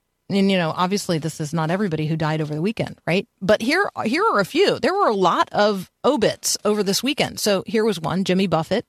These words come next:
Jimmy Buffett, seventy-six, died as a result of a form of skin cancer in his home in Sag Harbor, New York.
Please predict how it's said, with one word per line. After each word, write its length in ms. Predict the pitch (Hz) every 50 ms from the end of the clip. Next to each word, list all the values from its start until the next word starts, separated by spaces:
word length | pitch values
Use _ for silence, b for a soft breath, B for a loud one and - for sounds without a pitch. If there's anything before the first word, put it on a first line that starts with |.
| _ _ -
Jimmy 200 | - 202 214 220
Buffett, 400 | 180 175 175 - 220 240 - -
seventy-six, 640 | - 190 175 185 185 190 - - 185 202 - -
died 400 | 160 165 160 165 175 190 220 220 B B B B B B B B B
as 120 | - 196 190
a 40 |
result 360 | 185 190 180 165 190 202 220 220
of 80 | 190
a 80 | 175 165
form 240 | - 202 196 190 175
of 80 | 160
skin 320 | - - - 226 247 262 233
cancer 520 | - 175 156 160 156 - 185 180 208 233 - _ _ _ -
in 140 | 190 185 180
his 160 | 185 180 -
home 340 | - 196 190 180 196 233 -
in 180 | - 165 170
Sag 340 | - - 185 175 180 196 196
Harbor, 560 | 190 147 185 175 180 170 185 180 180 180 - _ _ _ _ _ _ _
New 280 | - 185 185 185 185 190
York. 480 | 185 202 240 294 226 147 - - -